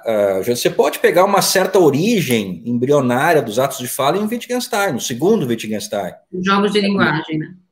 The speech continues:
Speaker 1: Nos jogos de linguagem, exatamente. O problema do Wittgenstein é que ele é um pouco, eh, eu tenho uma certa resistência com filósofos que falam por aforismos, né?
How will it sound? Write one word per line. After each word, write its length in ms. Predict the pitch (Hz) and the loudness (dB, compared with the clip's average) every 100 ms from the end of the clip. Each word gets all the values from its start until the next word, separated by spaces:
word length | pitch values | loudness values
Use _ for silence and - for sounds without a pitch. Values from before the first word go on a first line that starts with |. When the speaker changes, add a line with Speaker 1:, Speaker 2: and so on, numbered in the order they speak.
| _ _ _ | _ _ _
Speaker 1:
Nos 220 | 151 127 | -6 0
jogos 300 | 113 117 120 | 2 2 2
de 60 | 123 | -2
linguagem, 540 | 160 185 175 165 113 | 0 2 4 4 0
exatamente. 800 | 95 90 120 180 175 151 156 - _ _ _ _ - | -4 -4 -2 -2 -2 -2 -4 -12 _ _ _ _ -18
O 80 | 147 | -4
problema 520 | - 185 180 247 240 | 0 2 4 4 2
do 80 | 170 | -2
Wittgenstein 540 | 185 185 190 185 208 | -6 -4 -6 -2 -2
é 20 | 214 | -2
que 80 | 214 | -2
ele 80 | |
é 20 | 214 | -4
um 140 | 208 | -4
pouco, 580 | 202 214 220 220 208 196 | 0 0 -2 -4 -4 -2
eh, 680 | 196 190 180 175 170 156 - - _ _ _ | 0 2 2 2 2 0 -2 -16 _ _ _
eu 100 | 117 | -6
tenho 160 | 156 175 | -4 -4
uma 100 | 180 | -2
certa 300 | - 175 180 | 0 0 0
resistência 520 | 165 165 143 160 160 | -2 -2 -4 -2 -2
com 140 | 170 160 | -4 -10
filósofos 560 | 156 135 143 214 131 | -2 0 2 -2 -8
que 100 | - | -10
falam 300 | - 135 147 | -4 -4 -2
por 140 | 131 131 | -2 -2
aforismos, 760 | 139 139 120 110 92 85 82 | -2 -4 -4 -6 -10 -20 -20
né? 240 | 90 123 | -16 -16